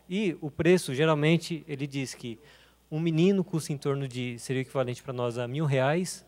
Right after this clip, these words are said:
uma menina é em torno de novecentos. Ele falou que por aquelas crianças, ele falou que vendeu várias crianças por um preço bem menor porque elas estavam numa situação terrível. Então a gente pensa, se não tivesse a opção radical daquela pessoa que tá em casa e resolve fazer essa doação,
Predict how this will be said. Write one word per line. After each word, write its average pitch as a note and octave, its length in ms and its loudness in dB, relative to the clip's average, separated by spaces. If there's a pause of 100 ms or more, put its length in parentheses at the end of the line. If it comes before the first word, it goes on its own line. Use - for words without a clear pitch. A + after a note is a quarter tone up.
(100)
uma D3 220 -2
menina D3+ 560 -2
é D3+ 80 -8
em C3 60 -6
torno C#3+ 220 -8
de C3+ 80 -10
novecentos. C3+ 680 -10 (380)
Ele C3+ 60 -10
falou D#3 160 -2
que E3+ 140 -6 (300)
por F3+ 140 4
aquelas D#3 400 2
crianças, D#3+ 520 0
ele D3+ 100 -2
falou E3 180 -4
que D#3+ 120 -8
vendeu D#3 300 -2
várias D#3 360 4
crianças D#3 480 -8
por - 140 -14
um D3+ 60 -6
preço C#3+ 300 -6
bem C#3+ 120 -4
menor C#3+ 300 -6
porque D3 360 -12 (220)
elas C3+ 240 -8
estavam C3 280 -6
numa C#3 160 -6
situação C#3 380 -10
terrível. B2 400 -10 (400)
Então G3 140 4
a G3+ 40 6
gente - 80 -4
pensa, E3+ 360 0 (480)
se - 180 -8
não F#3 160 6
tivesse F3 400 4
a - 20 4
opção D#3+ 280 2
radical D#3+ 520 4
daquela D3+ 320 -2
pessoa D#3+ 320 -6
que C#3+ 140 -10
tá D3+ 100 -2
em E3 120 -2
casa C3+ 300 -2
e - 20 -8
resolve C#3 280 -2
fazer C3 220 -6
essa C3+ 180 -8
doação, C#3 500 -4